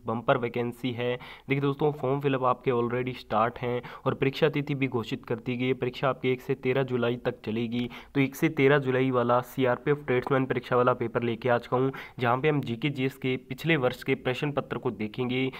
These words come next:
यही पेपर में छपेगा, जल्दी से देख लो इस वीडियो को। और इस वीडियो में जितने भी क्वेश्चन कवर कराए जाएंगे, रट डालो उन प्रश्नों को। अगर आपको सीआरपीएफ़ ट्रेड्समैन परीक्षा दो हज़ार तेईस में इस बार सिलेक्शन लेना है, तो चलिए दोस्तों, वीडियो को शुरू करते हैं। वीडियो में ध्यान से एंड तक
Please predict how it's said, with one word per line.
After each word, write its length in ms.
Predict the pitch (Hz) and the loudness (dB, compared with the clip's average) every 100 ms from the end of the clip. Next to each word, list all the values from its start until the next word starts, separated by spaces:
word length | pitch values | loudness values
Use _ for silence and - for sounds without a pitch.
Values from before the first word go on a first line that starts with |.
| - 123 | -12 0
यही 280 | 127 117 | 0 2
पेपर 320 | 175 160 147 151 | 2 2 4 2
में 140 | 151 | 2
छपेगा, 440 | 147 - 127 131 | -2 -2 2 4
जल्दी 380 | 123 - 117 139 | 2 -2 -4 -4
से 220 | 147 139 | -4 -2
देख 300 | 131 117 113 | 0 -2 -2
लो 80 | 127 | -4
इस 160 | 127 123 | -6 -4
वीडियो 160 | 113 | -4
को। 300 | 117 127 131 - - 139 | -2 -2 -2 -4 -2 2
और 140 | 143 | 2
इस 140 | 143 | 2
वीडियो 200 | 143 147 | 2 2
में 100 | 160 | 0
जितने 280 | 127 117 156 | -2 -2 0
भी 80 | 165 | 2
क्वेश्चन 320 | 151 127 143 | 0 0 -2
कवर 240 | - 120 123 | -2 -2 -2
कराए 260 | 123 120 | -2 -2
जाएंगे, 320 | 123 131 131 | 0 0 0
रट 200 | 123 110 | 2 2
डालो 300 | 147 139 135 | 4 4 4
उन 120 | 139 127 | 2 0
प्रश्नों 380 | 123 123 135 | -2 -2 -4
को। 260 | 127 131 135 - - | 0 0 0 -2 0
अगर 200 | 139 156 | 4 4
आपको 280 | 143 143 | 2 0
सीआरपीएफ़ 580 | 139 - 131 139 170 170 | -4 0 2 2 2 0
ट्रेड्समैन 420 | 170 139 - 139 | 2 2 2 -2
परीक्षा 320 | 131 120 - 131 | -2 -4 0 0
दो 220 | 117 113 | 0 0
हज़ार 280 | 131 151 147 | 4 4 4
तेईस 320 | 127 127 - | 0 -4 -4
में 80 | 123 | -4
इस 100 | 113 | 0
बार 140 | 117 | 0
सिलेक्शन 520 | 117 117 110 - 113 | 0 -4 -4 -4 -4
लेना 200 | 104 95 | -2 -4
है, 100 | 82 - - - | -8 -12 -14 -6
तो 60 | |
चलिए 220 | 113 147 | 0 2
दोस्तों, 340 | 151 147 147 135 | 2 0 0 2
वीडियो 160 | 127 | 2
को 100 | 139 | 2
शुरू 220 | 143 135 120 | 0 -2 -2
करते 260 | 135 - | -2 0
हैं। 200 | 131 135 | -2 0
वीडियो 260 | 123 127 160 | 0 2 2
में 80 | 135 | 2
ध्यान 200 | 120 120 | 0 0
से 120 | 127 | -2
एंड 160 | 113 | -2
तक 120 | 123 | -2